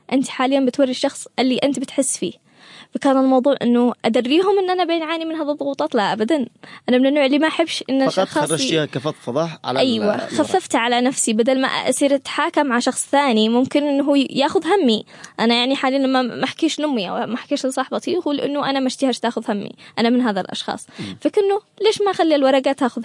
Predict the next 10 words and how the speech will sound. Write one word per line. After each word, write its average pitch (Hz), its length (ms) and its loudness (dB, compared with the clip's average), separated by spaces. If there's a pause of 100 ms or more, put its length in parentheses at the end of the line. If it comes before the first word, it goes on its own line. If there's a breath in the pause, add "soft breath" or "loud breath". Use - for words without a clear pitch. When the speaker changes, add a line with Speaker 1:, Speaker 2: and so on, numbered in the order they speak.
Speaker 1:
همي 208 320 0
هي؟ 226 40 -6 (640 soft breath)
وخليت 277 420 2
الورقة 214 400 2
واحتفظت 277 500 -2
فيها، 269 420 2
وبعد 330 480 0
فترة 294 320 2
حسيت 262 380 -2
إنه 269 460 2